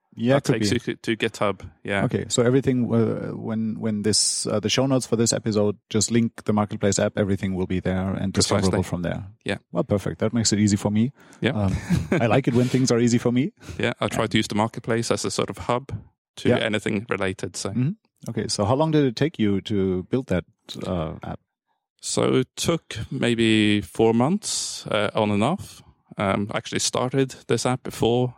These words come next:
Speaker 2: the contest was announced.
Speaker 1: Mm-hmm.
Speaker 2: So that was just a nice perk. I thought, "Why not? Have a go."
Speaker 1: Yeah.
Speaker 2: <laughs> Um, yeah, so probably two months of, uh,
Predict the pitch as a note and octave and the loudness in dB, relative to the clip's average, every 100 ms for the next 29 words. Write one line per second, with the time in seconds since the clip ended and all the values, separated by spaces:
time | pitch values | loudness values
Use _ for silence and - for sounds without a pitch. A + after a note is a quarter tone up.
0 | _ A2+ G#2+ G2+ - A#2+ C3 C3 - - | _ 0 0 -2 -4 -4 -2 -4 -6 -8
1 | G#2 A2 G#2+ C3+ F3+ - - _ _ A#2 | -2 0 0 -2 -4 -10 -14 _ _ -6
2 | G#2+ F#3+ - - - G2+ G2 G#2 G2+ - | -4 -6 -12 -12 -2 0 0 -4 -6 -10
3 | - - - G#2 G2 F#2+ - A2+ D3 - | -8 -6 -2 0 0 0 2 0 -2 -8
4 | - - - G#2+ - _ _ _ - G2 | -18 -10 -6 -6 -6 _ _ _ -2 0
5 | G#2 A2+ - F#2+ - A#2 D#3 - - C3 | 2 -2 -4 -4 0 -2 -2 -8 -4 -2
6 | D3 C#3+ - C#3 - - - F#3 F3+ - | 0 0 0 -2 -6 -14 -12 -12 -14 -18
7 | - - - _ _ - A#2+ C3 C3+ C3 | -20 -20 -20 _ _ -4 -2 0 -2 -10
8 | _ - - D#3+ - A2 A2+ - A#2 G#2+ | _ -8 -2 0 0 0 -2 -2 0 2
9 | G2+ - A#2 A#2+ A#2+ - - - G#2 - | 2 0 2 4 2 0 -4 0 0 0
10 | - G#2 G2 G#2 | 2 4 4 0